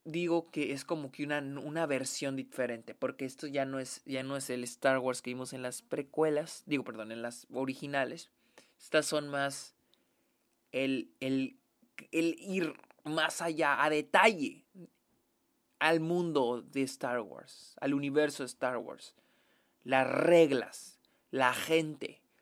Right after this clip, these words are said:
los problemas políticos y sociales, ¿no?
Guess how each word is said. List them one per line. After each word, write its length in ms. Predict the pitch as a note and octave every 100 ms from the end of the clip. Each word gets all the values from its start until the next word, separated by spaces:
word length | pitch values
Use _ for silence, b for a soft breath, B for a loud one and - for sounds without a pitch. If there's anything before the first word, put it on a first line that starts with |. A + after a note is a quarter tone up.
| _
los 180 | C#3 C3+
problemas 540 | - C3 C3+ C#3 C#3+
políticos 680 | - B2+ C3 C3+ B2+ - D3+
y 60 | A#2+
sociales, 680 | C3+ - A#2+ G2 - - -
¿no? 260 | C3 C3+